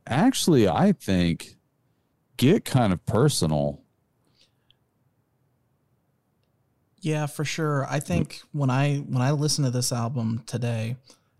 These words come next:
Speaker 2: and one of the things that I forgot to ask you earlier is what your first experience with this album was, or if you remember it. For me, I did not he-,
Speaker 1: Oh.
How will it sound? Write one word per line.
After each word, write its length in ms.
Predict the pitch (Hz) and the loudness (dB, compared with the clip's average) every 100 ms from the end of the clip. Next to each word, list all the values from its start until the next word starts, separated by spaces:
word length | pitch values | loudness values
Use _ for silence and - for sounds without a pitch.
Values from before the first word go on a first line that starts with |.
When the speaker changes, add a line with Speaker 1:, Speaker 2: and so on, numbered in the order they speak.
| _ _ - | _ _ -6
Speaker 2:
and 240 | 127 113 | -4 -2
one 100 | 135 | 0
of 60 | 139 | 0
the 100 | 127 | 0
things 300 | 135 131 127 | 0 0 0
that 80 | 117 | -2
I 140 | 117 | -6
forgot 380 | - 117 123 127 | -6 -4 -2 -2
to 60 | 123 | -4
ask 320 | 120 120 - | -2 -4 -4
you 140 | 120 | -4
earlier 380 | 120 120 117 120 | -2 -2 -4 -6
is 100 | 123 | -4
what 180 | 120 127 | -4 -4
your 120 | 113 | -6
first 380 | 123 127 131 - | -4 -2 -2 -2
experience 640 | 117 - 120 123 110 113 | -6 -4 -4 -2 -2 -6
with 120 | 120 | -8
this 200 | 120 110 | -6 -4
album 360 | 110 113 113 110 | -4 -4 -4 -6
was, 220 | 110 123 | -6 -6
or 80 | 107 | -8
if 120 | - | -6
you 100 | 123 | -6
remember 520 | 117 110 113 117 117 | -4 -4 -2 -2 -4
it. 160 | 110 - _ _ _ _ _ _ | -8 -12 _ _ _ _ _ _
For 160 | - 135 | -6 0
me, 520 | 117 131 170 156 120 113 | 2 2 2 2 0 -2
I 80 | 127 | -4
did 180 | 143 131 | -2 2
not 260 | 127 131 | 2 0
he-, 60 | - | 0
Speaker 1:
Oh. 460 | 165 185 139 90 | 4 6 6 2